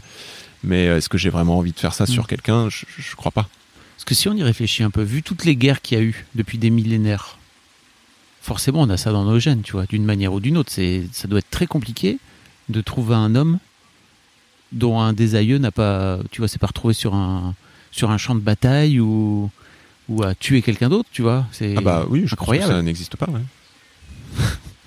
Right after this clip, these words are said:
Speaker 2: Quand on y réfléchit un peu, donc on a
Speaker 1: Mm.
Speaker 2: ça, on a ça en nous, quoi.
Speaker 1: Ouais, bien sûr.
Speaker 2: Et t'avais un peu ça en toi ?
Speaker 1: Ah, j'avais complètement ça en moi,
Speaker 2: Ouais.
Speaker 1: et, et, et, et je pense qu'à la fois, il y avait une transmission, effectivement,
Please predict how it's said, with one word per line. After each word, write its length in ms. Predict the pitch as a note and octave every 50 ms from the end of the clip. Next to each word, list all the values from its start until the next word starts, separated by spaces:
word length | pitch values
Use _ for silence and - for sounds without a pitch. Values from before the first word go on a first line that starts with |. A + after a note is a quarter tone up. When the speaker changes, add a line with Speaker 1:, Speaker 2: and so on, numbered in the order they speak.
| - _ _ _ _ _ _ _ _
Speaker 2:
Quand 180 | - - - -
on 40 | D#3
y 100 | C3 - -
réfléchit 400 | - - - - B2+ - - C3+
un 80 | C3 -
peu, 160 | - C3 A#2+
donc 160 | B2+ B2 -
on 80 | A#2+ A2
a 60 | A#2
Speaker 1:
Mm. 20 |
Speaker 2:
ça, 160 | A#2 - - - - F#3 -
on 100 | - C3+
a 60 | B2+ A2
ça 120 | - A#2
en 80 | A#2 D#3
nous, 140 | G#3 E4+ D4+
quoi. 200 | - B2+ G#2 - _ _ - -
Speaker 1:
Ouais, 140 | - C3 E3+
bien 100 | B2+ G2
sûr. 140 | - - - - - _ - - - - _ - _ - - - - - - - - - - - - _ - -
Speaker 2:
Et 40 | -
t'avais 160 | - A#2 A#2+
un 80 | B2+ B2+
peu 100 | A#2+ C3
ça 140 | A#2+ - B2
en 60 | A2+
toi ? 200 | - A2 G2 F#2 - - _ - - - - - _ _ - -
Speaker 1:
Ah, 60 | A2
j'avais 240 | G#2 G#2+ F#2+ F#2 -
complètement 380 | - B2+ - B2 - - G#2+
ça 140 | - - B2+
en 80 | B2 D#3+
moi, 180 | A#3+ A#3+ E3
Speaker 2:
Ouais. 120 | A#2+ G#2 F#2+
Speaker 1:
et, 260 | F#2+ F#2 F2+ - - G2
et, 640 | G#2 G2 F#2+ F#2+ F#2+ F#2 F#2 F2+ F2+ F2+ F2 F2+ - - -
et, 420 | - - - D#2 - - - F2+
et 40 | E2+
je 80 | - -
pense 180 | - G#2+ -
qu'à 180 | - - - G#2
la 120 | G2+ G2
fois, 340 | F#2+ - - A#2+ A#2 A2 G#2+
il 40 | G2+
y 20 |
avait 100 | F#2 F2
une 100 | E2+ E2+
transmission, 640 | D#2+ - - F2+ - - F2+ - - - G#2 G2+ F#2
effectivement, 600 | E2+ - - - - - F#2 G2 G2 G#2 G2+